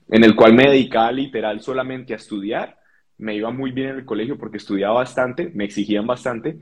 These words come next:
y a entrenar. Y toda esa etapa, digamos que de infancia, adolescencia, digamos que la pasé de esa manera, eh, muy tranquila,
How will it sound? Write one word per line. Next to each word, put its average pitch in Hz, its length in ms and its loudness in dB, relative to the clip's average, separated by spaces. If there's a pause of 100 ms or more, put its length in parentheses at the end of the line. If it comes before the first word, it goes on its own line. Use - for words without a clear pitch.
(280)
y 127 140 4
a 117 60 2
entrenar. 104 500 -6 (380)
Y 117 140 -8
toda 131 340 0
esa 156 140 -6
etapa, 147 440 -4
digamos 120 400 -10
que 113 380 -8 (680)
de 113 160 -2
infancia, 117 540 -2
adolescencia, 120 880 -4 (300)
digamos 107 400 2
que 127 100 0
la 110 140 2
pasé 101 220 -2
de 104 80 0
esa 110 140 -6
manera, 117 400 -6 (380)
eh, 101 300 -4
muy 127 200 2
tranquila, 139 680 -2